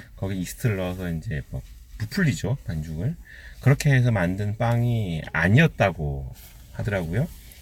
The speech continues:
그러니까 태초의 빵이라는 건 그렇게 효모, 이스트 같은 게 없었기 때문에 지금으로 치면 약간 그 떡에 가까운 형태였을 거다라고 이야기를 하죠. 그래서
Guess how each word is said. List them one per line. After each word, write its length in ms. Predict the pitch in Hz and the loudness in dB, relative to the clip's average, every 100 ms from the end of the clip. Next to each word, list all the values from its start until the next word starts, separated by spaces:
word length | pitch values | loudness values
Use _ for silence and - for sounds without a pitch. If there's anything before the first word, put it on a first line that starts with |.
| - | -8
그러니까 200 | 98 92 | -6 -4
태초의 520 | 180 170 190 175 165 | -4 -2 0 4 4
빵이라는 540 | 139 143 151 143 113 104 | 4 4 4 4 4 2
건 200 | 120 113 | 0 0
그렇게 180 | 104 - | -4 -4
효모, 340 | 165 185 185 208 - - | 0 4 4 2 -4 -6
이스트 480 | 104 - - - 139 | -4 -4 -8 -2 0
같은 280 | 120 - 117 | 0 0 -2
게 60 | |
없었기 480 | 87 78 - 170 165 | 0 0 0 -4 -2
때문에 640 | 117 95 92 110 131 78 67 - - - - - | -4 -4 -2 2 2 2 -4 -12 -18 -18 -18 -12
지금으로 480 | - 127 175 165 | 0 2 4 2
치면 520 | 139 - 147 151 139 - - - | 0 -4 -2 0 0 -2 -10 -14
약간 380 | - 127 110 - | -6 -4 -4 -6
그 100 | - - | -12 -8
떡에 340 | - 208 247 381 | 2 4 4 2
가까운 400 | 185 - 127 117 | 0 4 4 6
형태였을 520 | 113 - 101 90 - | 2 0 -4 -4 -10
거다라고 1080 | - 80 76 69 - - - - 82 85 65 | -6 -2 -2 -2 -8 -18 -10 -6 -6 -6 -8
이야기를 320 | 73 78 80 110 | -6 -6 -4 -2
하죠. 240 | 120 104 73 | 0 0 -2
그래서 200 | 90 | -4